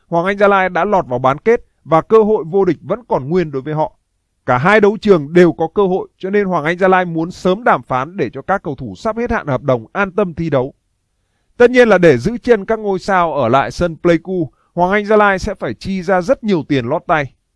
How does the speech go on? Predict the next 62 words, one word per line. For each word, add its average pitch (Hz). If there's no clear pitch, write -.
Nhưng 202
đồng 170
tiền 147
đi 160
trước 226
là 135
đồng 120
tiền 117
khôn. 160
Thầy 175
trò 175
huấn 160
luyện 220
viên 196
Kia 190
Tisak 196
sẽ -
không 233
bị 226
vướng 170
bận 220
câu 170
chuyện -
đi 220
hay 175
là 135
ở 120
ở 110
bên 131
ngoài 127
sân 143
cỏ 101
nữa, 156
để 143
họ 127
tập -
trung 208
hoàn 156
toàn 127
vào 107
các 185
mục 175
tiêu 175
đã 147
đề 170
ra 143
của 113
mùa 101
giải 98
năm 123
nay. 135
Mặt 165
khác, 240
Bầu 175
Đức 208
cũng 190
nói 170
theo 202
kiểu 127
dửng 123
dưng 156
rằng, 143